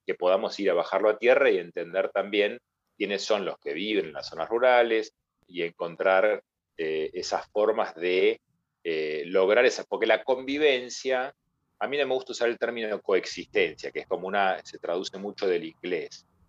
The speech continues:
Porque la, en la coexistencia, bueno, existimos, estamos, existimos, en cambio en la convivencia hay una relación, hay una interrelación, ¿no? Y entonces, eh, por eso nosotros no hablamos más de conflicto yaguareté humano,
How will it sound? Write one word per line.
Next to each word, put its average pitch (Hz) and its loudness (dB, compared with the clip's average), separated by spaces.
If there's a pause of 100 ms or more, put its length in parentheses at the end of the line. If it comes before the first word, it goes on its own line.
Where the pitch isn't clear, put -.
(140)
Porque 135 -2
la, 147 4
en 147 2
la 143 4
coexistencia, 180 0
bueno, 127 4
existimos, 123 -2
estamos, 123 0
existimos, 123 -2
en 101 -2
cambio 135 0
en 127 0
la 127 4
convivencia 151 0
hay 139 0
una 107 0
relación, 85 -2 (500)
hay 104 0
una 101 -4
interrelación, 76 -6 (420)
¿no? 107 -4 (400)
Y 123 0
entonces, 143 2 (520)
eh, 101 6
por 113 2
eso 135 -2
nosotros 120 -2
no 131 -2
hablamos 127 0
más 139 0
de 104 -2
conflicto 90 -4
yaguareté 82 2 (260)
humano, 87 0